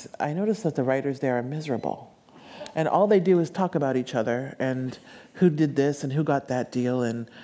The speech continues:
who's not gonna turn in their book on time and yada, yada, yada. And, I mean, I love gossip as much as the next person, but,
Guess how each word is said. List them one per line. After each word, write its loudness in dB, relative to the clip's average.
who's 2
not -2
gonna -4
turn -4
in -2
their 0
book -2
on -4
time -2
and -4
yada, 0
yada, -2
yada. -2
And, -6
I 0
mean, 0
I 2
love 2
gossip 0
as -6
much -4
as -6
the -4
next -4
person, -2
but, -2